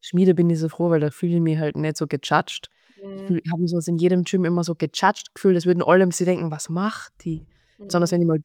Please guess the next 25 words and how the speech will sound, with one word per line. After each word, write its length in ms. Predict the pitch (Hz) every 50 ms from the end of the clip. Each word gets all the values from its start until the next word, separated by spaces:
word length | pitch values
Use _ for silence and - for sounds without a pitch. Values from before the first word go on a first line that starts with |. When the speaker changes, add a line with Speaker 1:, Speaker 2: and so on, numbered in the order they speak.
| -
Speaker 1:
durchgepost 680 | - 240 - - 165 - - - 180 170 175 170 - -
hab 160 | 180 165 156
oder 220 | 160 160 160 165
sowas 300 | 160 - 151 147 151 156 160
und 160 | - 151 _
das 160 | - 156 151 -
ist 160 | - - -
halt 200 | 147 147 147 147
Speaker 2:
Voll. 360 | - 147 143 139 135 135 135
Speaker 1:
so, 60 | 135 _ _ _ _ _ _ _ _ _ _ _ _ _ _ _ _ _ _ _
mal 220 | _ 170 170 170 160
schauen. 320 | - - 143 139 143 139 - _ _ _ _ _ _
Aber 220 | - 175 208 196
wenn 180 | 180 185 185 190
das 160 | 180 175 -
halbwegs 280 | 180 165 165 165 160 160
okay 220 | 156 - - -
ausgestattet 440 | - 151 156 - - 147 143 - 147
ist, 100 | 151 147
würde 120 | - 156 151
man's 120 | 147 143
eben 180 | - 147 147 135
vielleicht 300 | - 143 143 139 - -
dazu 360 | 131 - - - - 143 147
nehmen. 400 | 143 135 147 156 127 131 131 139